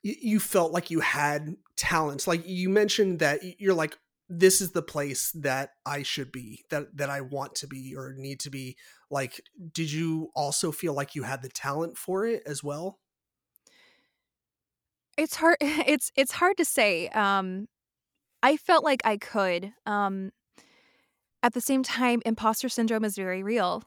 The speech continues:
Speaker 2: um, even now,
Speaker 1: Mm-hmm.
Speaker 2: you know, almost four years into my career,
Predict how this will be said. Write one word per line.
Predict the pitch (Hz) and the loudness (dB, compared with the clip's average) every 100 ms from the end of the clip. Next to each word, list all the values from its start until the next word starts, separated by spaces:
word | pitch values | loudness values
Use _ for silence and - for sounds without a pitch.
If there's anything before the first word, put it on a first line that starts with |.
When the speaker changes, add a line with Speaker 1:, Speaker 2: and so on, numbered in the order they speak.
| - | -4
Speaker 2:
um, | 190 185 185 196 220 | 0 0 -2 -8 -6
even | 240 233 220 | -2 2 4
now, | 202 208 | 6 6
Speaker 1:
Mm-hmm. | 190 - - | 6 0 -4
Speaker 2:
you | |
know, | 196 185 - | -2 -2 0
almost | 214 220 214 | 0 0 -2
four | - 208 | -2 0
years | 202 196 | 0 0
into | 190 185 | -4 -6
my | 185 | -8
career, | 175 190 190 185 170 | -8 -8 -2 -2 -2